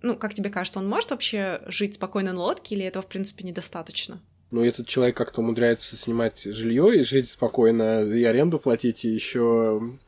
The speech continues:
Speaker 1: Опять же, и опять же, как я поняла из разговора с тобой, что здесь идут дополнительные там статьи расхода, подключаются, что-то подремонтировать, что-то подкупить, где-то там сделать, э, поменять и так далее, воду набрать.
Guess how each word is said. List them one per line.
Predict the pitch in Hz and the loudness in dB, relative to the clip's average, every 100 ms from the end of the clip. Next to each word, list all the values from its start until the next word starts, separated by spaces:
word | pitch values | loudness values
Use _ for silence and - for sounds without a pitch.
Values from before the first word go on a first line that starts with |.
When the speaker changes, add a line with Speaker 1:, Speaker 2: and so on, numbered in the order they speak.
| - | -2
Speaker 1:
Опять | 214 240 220 | 4 6 6
же, | 196 185 170 175 | 4 2 2 2
и | |
опять | 180 233 208 | 2 2 2
же, | 190 175 165 | 2 -2 -2
как | - 202 | -6 -10
я | 202 | -6
поняла | 190 190 185 | -2 2 2
из | 175 185 | 0 -4
разговора | 190 180 190 196 | -6 -4 -4 -4
с | |
тобой, | - 190 226 370 | -6 -4 -2 0
что | 349 - 202 | -2 -2 -2
здесь | 180 196 247 208 | 0 0 -2 -4
идут | 196 185 202 | -4 -4 -4
дополнительные | 202 202 214 208 196 180 160 | -4 -2 0 -2 -4 -6 -6
там | 160 156 | -6 -10
статьи | 160 - 202 196 | -8 -8 -6 -4
расхода, | 170 - 294 | -4 -2 -2
подключаются, | 320 254 226 220 226 202 202 | -2 -6 -6 -4 -2 -2 -2
что-то | 208 185 185 | -4 -8 -8
подремонтировать, | 170 170 175 175 196 330 294 240 | -8 -6 -6 -6 -2 -2 0 -2
что-то | - - | -4 -10
подкупить, | - - 214 208 302 | -12 -6 -6 -2 -2
где-то | 240 208 202 180 165 - - - - | -2 -4 -6 -6 -6 -8 -18 -20 -16
там | 170 165 | -14 -14
сделать, | - 175 190 190 170 - | -12 -2 0 0 -2 -6
э, | 160 151 147 147 | -6 -6 -8 -6
поменять | 190 185 226 370 370 | -4 0 2 0 -2
и | |
так | - 202 | -6 -4
далее, | 202 196 170 | -2 -2 -2
воду | 233 285 | -4 -2
набрать. | 254 226 214 208 202 - | 0 0 0 0 -2 -10